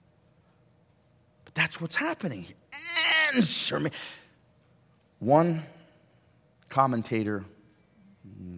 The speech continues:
years and years and years ago wrote this,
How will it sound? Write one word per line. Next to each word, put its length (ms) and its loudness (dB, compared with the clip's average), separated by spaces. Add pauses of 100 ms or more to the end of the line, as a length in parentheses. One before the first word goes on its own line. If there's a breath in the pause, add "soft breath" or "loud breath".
(340)
years 540 -2
and 180 -4
years 440 -4
and 200 -12
years 320 -8
ago 440 -10
wrote 260 -8
this, 400 -10